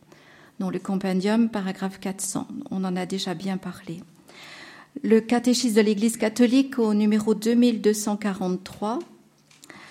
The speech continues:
nous dit : La résistance à l'oppression du pouvoir politique ne recourra pas légitimement aux armes,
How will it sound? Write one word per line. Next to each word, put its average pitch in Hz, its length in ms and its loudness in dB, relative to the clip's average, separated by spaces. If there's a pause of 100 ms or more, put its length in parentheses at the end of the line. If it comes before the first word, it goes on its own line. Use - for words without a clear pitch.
(720)
nous 226 120 4
dit : - 460 -8 (260)
La 226 140 2
résistance 277 760 4
à 240 80 4
l'oppression 240 680 4
du 214 140 2
pouvoir 214 460 -2
politique 247 880 -2 (520)
ne 208 200 2
recourra 269 840 0
pas 226 460 -2 (220)
légitimement 214 1160 0
aux 190 240 -2
armes, 254 440 0